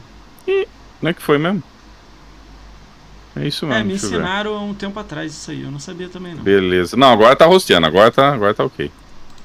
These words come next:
Speaker 1: Eu coloquei no automático também, então
Speaker 2: Ah,
Speaker 1: enfim.
Speaker 2: vamos lá. Ah,
Speaker 1: Vamos lá.
Speaker 2: já foi, já foi, já foi, já foi. Vamos nessa. Senão eu me perco aqui, galera. P C é velho, mas vamos lá. Cara, obrigado, né? Pô,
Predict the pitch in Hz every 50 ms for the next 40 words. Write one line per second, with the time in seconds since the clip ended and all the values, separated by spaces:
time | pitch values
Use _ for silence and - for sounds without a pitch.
0 | - - - - - - 104 123 123 175 170 160 165 165 160 165 165 - 151 123
1 | 113 113 113 - - - 87 80 82 87 90 85 - 92 90 98 107 107 87 78
2 | 80 - - - - - - - _ _ _ - - - _ - - - _ -
3 | - - - 156 160 151 151 151 151 - 127 143 151 143 165 160 147 135 - -
4 | - _ _ 156 151 156 156 156 151 156 151 151 147 147 143 143 139 135 135 85
5 | 80 - - 139 139 135 - - - 139 156 165 165 160 147 143 135 - - 147
6 | 151 143 131 113 143 143 139 131 - - 147 147 156 151 156 - - - _ _
7 | - _ - - - - 143 - - - - - - - - - - - _ -
8 | - _ _ - - - _ _ _ _ _ _ _ - - - - - - -
9 | - - - _ _ - _ _ - - - - - - - 135 143 143 147 147
10 | 143 139 131 123 143 147 - - - - 131 135 139 139 127 123 113 _ - 139
11 | 127 - - 151 147 131 143 147 165 170 165 160 156 151 143 160 165 165 147 123
12 | - - _ - - - - - - - - - - - - - 233 220 190 165
13 | 160 151 156 175 170 185 190 196 214 226 226 240 226 208 214 226 220 208 - 202
14 | 202 180 160